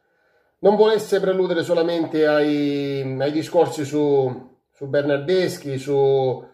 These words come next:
su Moiskin, eh, su altri suoi assistiti, persino Pogba si era venti-, si era ventilata l'ipotesi Pogba.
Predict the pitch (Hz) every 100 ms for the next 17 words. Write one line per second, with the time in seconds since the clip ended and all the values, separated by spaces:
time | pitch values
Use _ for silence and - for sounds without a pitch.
0 | _ _ 170 170 156 - - 196 220 202
1 | 156 135 123 - _ _ _ - 143 139
2 | 139 135 143 170 170 160 143 160 156 156
3 | 135 - 165 202 185 160 151 143 139 139
4 | 131 147 143 160 156 151 151 139 151 160
5 | 147 147 143 143 143 151 143 135 143 143
6 | 143 139 147 143 143 139 143 143 131 139
7 | 135 127 147 156 - -